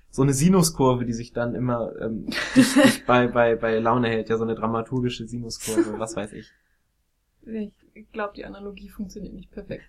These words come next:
Speaker 1: Doch, ich find, die funktioniert äußerst gut. Genau, so viel, äh, zu dem und ich, ich denke, an der Stelle können wir jetzt auch dann gut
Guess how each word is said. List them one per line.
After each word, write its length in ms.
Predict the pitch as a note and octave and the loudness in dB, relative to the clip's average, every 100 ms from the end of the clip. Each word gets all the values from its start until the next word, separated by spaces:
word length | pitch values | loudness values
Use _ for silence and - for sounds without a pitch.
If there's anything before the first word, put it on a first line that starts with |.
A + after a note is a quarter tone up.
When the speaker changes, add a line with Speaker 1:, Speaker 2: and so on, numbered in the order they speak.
| - | 4
Speaker 1:
Doch, 200 | F3+ F#3 | 6 6
ich 100 | - | 4
find, 160 | E3 | 4
die 80 | D#3+ | 4
funktioniert 480 | D#3+ D#3+ D3 C#3 C3 _ | 4 2 2 0 -2 _
äußerst 400 | C3+ C#3+ A#2 - | 2 2 0 -6
gut. 280 | - G2 - - | -10 -14 -16 4
Genau, 220 | D3+ B2+ | 8 8
so 140 | B2+ | 6
viel, 300 | D3 E3 D3 A#2 | 2 2 2 4
äh, 160 | B2+ | 2
zu 120 | B2 | 2
dem 200 | C3 D3 | 2 2
und 100 | C#3 | 2
ich, 200 | A2+ A#2 | -4 -8
ich 120 | - - | -8 -2
denke, 220 | C3 D#3 | 0 2
an 80 | A#2+ | 4
der 100 | C3+ | 2
Stelle 240 | - C#3+ | 0 -4
können 160 | D3+ C#3+ | -2 0
wir 60 | |
jetzt 120 | C#3 | 0
auch 240 | C#3 B2+ - | 0 -4 -2
dann 300 | B2 B2 - _ _ _ E2+ B2 | -2 -2 -4 _ _ _ -14 -6
gut 220 | C#3 - | -2 -2